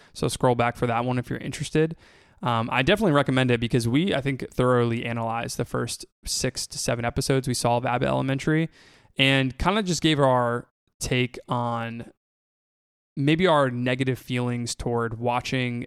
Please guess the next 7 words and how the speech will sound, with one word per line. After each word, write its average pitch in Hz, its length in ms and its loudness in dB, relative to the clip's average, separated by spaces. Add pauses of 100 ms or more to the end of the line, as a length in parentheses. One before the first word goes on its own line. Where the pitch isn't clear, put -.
(120)
cable 123 300 -4
television 127 600 -2
profit 139 540 0
off 131 280 -6
of 120 260 -6
teachers 120 760 -4 (400)
and 113 500 -4